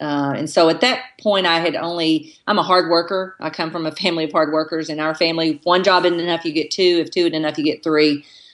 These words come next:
But what you don't do is not pay back people who have loaned you money. So we put our heads together, and he had said to me that a mentor of his, a Pee Wee football coach who kind of stayed his mentor all through high school, had said to him one time, "If you want to make a lot of money,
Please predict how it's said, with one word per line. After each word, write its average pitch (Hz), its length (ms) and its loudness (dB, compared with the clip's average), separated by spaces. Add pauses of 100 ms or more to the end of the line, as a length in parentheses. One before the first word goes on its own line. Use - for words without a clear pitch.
(140)
But 175 160 2
what 185 180 4
you 180 100 2
don't 160 280 0
do 165 140 2
is 151 140 0
not 160 240 -2
pay 156 180 -2
back 151 300 -2
people 151 300 -4
who 156 140 -2
have 139 240 -2 (120)
loaned 156 300 -2
you 151 80 0
money. 147 300 -2
So 147 240 -2
we 156 140 2
put 214 180 0
our 202 100 2
heads 180 200 0
together, 165 420 2
and 143 180 0 (520)
he 214 420 0
had 185 280 0
said 208 260 2
to 190 120 -4
me 160 220 2
that 151 280 4
a 160 80 -2
mentor 175 580 0
of 143 120 2
his, 151 340 2
a 147 60 -4
Pee 196 200 -4
Wee 196 140 0
football 156 380 2
coach 151 340 2
who 156 180 4
kind 170 220 -4
of 156 80 -2
stayed 165 320 2
his 151 220 -2
mentor 160 440 -2
all 151 200 4
through 143 140 2
high 151 180 2
school, 143 440 0 (640)
had 190 140 2
said 254 240 0
to 214 80 0
him 175 180 -4
one 165 180 0
time, 170 300 0
"If 160 160 -4
you 170 80 0
want 180 160 -2
to 202 60 -4
make 180 160 0
a 170 60 -2
lot 165 180 4
of 165 60 0
money, 175 500 -2